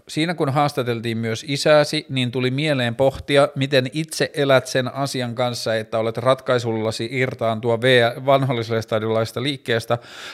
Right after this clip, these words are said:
aiheuttanut todennäköisesti suurtakin murhetta vanhemmillesi. Tämä asia on omassa elämässäni aiheuttanut syyllisyyttä. Vaikka tiedän toki, että olen aikuisena vapaa tekemään oman elämäni valinnat, niin silti en voi olla välillä ajattelematta asiaa.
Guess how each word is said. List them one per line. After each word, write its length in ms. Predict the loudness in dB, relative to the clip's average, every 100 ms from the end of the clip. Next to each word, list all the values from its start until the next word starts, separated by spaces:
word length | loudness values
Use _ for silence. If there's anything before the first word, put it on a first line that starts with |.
| 4
aiheuttanut 560 | 6 6 2 -4 -2
todennäköisesti 760 | 0 0 0 -2 -4 -4 -6 -10
suurtakin 600 | -4 0 0 -2 -4 -2
murhetta 480 | -2 -2 -4 -6 -2
vanhemmillesi. 920 | -2 -2 -6 -10 -14 -12 -12 -14 -14 -20 _ _ _ -20 -20 -20 _
Tämä 300 | 4 6 4
asia 340 | 2 2 2
on 100 | 2
omassa 540 | 0 2 2 2 0 0
elämässäni 560 | 2 2 0 -4 -2
aiheuttanut 520 | 0 2 0 -2 -6 -6
syyllisyyttä. 720 | -6 -8 -12 -14 -12 -12 2
Vaikka 260 | 4 4 0
tiedän 480 | 2 2 2 -2 0
toki, 360 | 0 0 -4 -4
että 260 | -2 0
olen 180 | 2 2
aikuisena 500 | 0 0 -2 -2 0
vapaa 280 | 2 4 2
tekemään 400 | 2 0 0 -2
oman 280 | -2 0 2
elämäni 380 | 0 0 -2
valinnat, 500 | -2 -2 -2 -6 -8
niin 200 | -6 -4
silti 400 | -4 -6 -6 -8 -6
en 220 | -4 0
voi 180 | 0 0
olla 420 | 0 0 0 0
välillä 360 | -2 -2 -2
ajattelematta 840 | -2 0 -2 -6 -8 -8 -10 -10 -10
asiaa. 540 | -10 -10 -12 -14